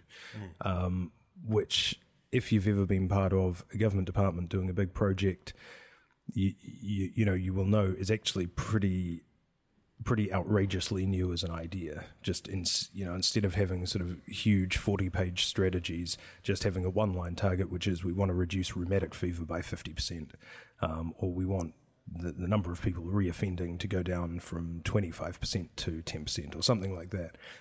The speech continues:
Speaker 2: We want a hundred percent of kids vaccinated. It's very rare to find targets that are that obvious and that clear in the public sector. You know, government departments can spend millions of dollars and years on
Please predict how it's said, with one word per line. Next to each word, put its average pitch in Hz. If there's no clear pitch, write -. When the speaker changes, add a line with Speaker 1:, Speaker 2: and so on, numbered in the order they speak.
Speaker 2:
We 92
want 87
a -
hundred 98
percent 90
of 85
kids 87
vaccinated. 80
It's 110
very 131
rare 110
to 104
find 101
targets 101
that 98
are 98
that 98
obvious 92
and 92
that 90
clear 90
in 92
the 87
public 85
sector. -
You 98
know, 87
government 104
departments 92
can 98
spend 87
millions 104
of 85
dollars 90
and 92
years 95
on 82